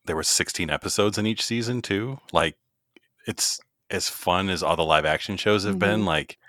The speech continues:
Speaker 1: six or eight episodes, like, goes by so quickly that it's kind of fun with Bad Batch where it's like, you get a good,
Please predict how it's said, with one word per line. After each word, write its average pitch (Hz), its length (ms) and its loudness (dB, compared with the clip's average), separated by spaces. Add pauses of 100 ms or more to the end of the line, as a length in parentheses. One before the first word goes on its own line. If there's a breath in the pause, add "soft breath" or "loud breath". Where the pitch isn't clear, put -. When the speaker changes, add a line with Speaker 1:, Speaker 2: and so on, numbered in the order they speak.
(440 loud breath)
Speaker 1:
six - 420 2
or 80 180 2
eight 85 200 6
episodes, 98 580 4
like, 73 340 -2 (440 soft breath)
goes 90 260 4
by 82 380 8
so 80 400 2
quickly 107 460 -2
that 76 200 2
it's 73 180 -4
kind 82 220 0
of 78 80 -2
fun 82 220 -2
with 78 160 -4
Bad 78 240 2
Batch 69 280 -2
where 69 120 -4
it's - 160 -6
like, - 340 -6 (460)
you 95 100 0
get 76 100 -4
a - 20 -20
good, 80 380 2